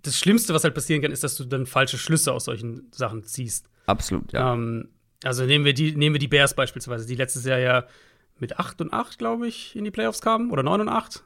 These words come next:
Speaker 1: Also sind ja ganz knapp am Ende reingekommen.
Speaker 2: Mhm.
Speaker 1: Ähm, hätten die vielleicht schon ein Jahr früher diesen Cut gemacht, Matt Nagy entlassen, Neustart eingeleitet, als sie es jetzt dann letztlich gemacht haben, weiß man natürlich nicht. Aber wenn halt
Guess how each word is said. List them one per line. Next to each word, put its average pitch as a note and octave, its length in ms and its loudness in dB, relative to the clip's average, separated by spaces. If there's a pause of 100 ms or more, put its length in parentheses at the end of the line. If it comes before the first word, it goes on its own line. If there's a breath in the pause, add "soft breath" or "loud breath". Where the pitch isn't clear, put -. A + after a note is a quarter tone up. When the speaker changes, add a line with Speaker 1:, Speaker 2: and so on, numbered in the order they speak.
Speaker 1:
Also B2+ 200 -4 (600)
sind D#3 140 2
ja F3 80 6
ganz F3 200 6
knapp E3+ 180 4
am D3 100 2
Ende C#3 180 0
reingekommen. B2+ 460 2
Speaker 2:
Mhm. G2 80 0 (500 loud breath)
Speaker 1:
Ähm, C3 460 0 (1300)
hätten F3 340 4
die E3+ 120 6
vielleicht D#3+ 400 4
schon D#3+ 180 4
ein D3+ 160 4
Jahr D3 120 4
früher F#3+ 260 4
diesen C#3 260 0
Cut - 260 0
gemacht, C3+ 360 -2
Matt C3+ 160 0
Nagy D3+ 300 4
entlassen, C#3+ 540 0 (280 loud breath)
Neustart D3 420 6
eingeleitet, C3 680 0
als C3 140 0
sie C3+ 40 -2
es B2 60 -2
jetzt C#3+ 180 2
dann C3 80 2
letztlich C3 280 -4
gemacht C#3+ 280 0
haben, C3 280 0 (340 soft breath)
weiß D#3+ 240 4
man F3+ 80 8
natürlich F3+ 340 4
nicht. F#3+ 260 0
Aber C#3+ 200 4
wenn D3 100 4
halt D3+ 280 0